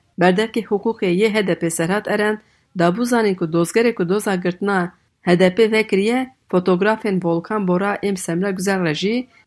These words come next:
di heman demê de hin dokümantên di flaşa Volkan Bora da jî weka delîla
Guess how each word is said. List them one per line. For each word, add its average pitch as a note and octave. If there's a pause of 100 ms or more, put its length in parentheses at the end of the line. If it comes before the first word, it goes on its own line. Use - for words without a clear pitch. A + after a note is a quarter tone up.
(140)
di F#3
heman F#3
demê F#3
de A#3 (180)
hin A#3+
dokümantên F#3+ (340)
di F#3
flaşa G#3
Volkan F#3
Bora A3
da F#3
jî F3+
weka G#3
delîla E3+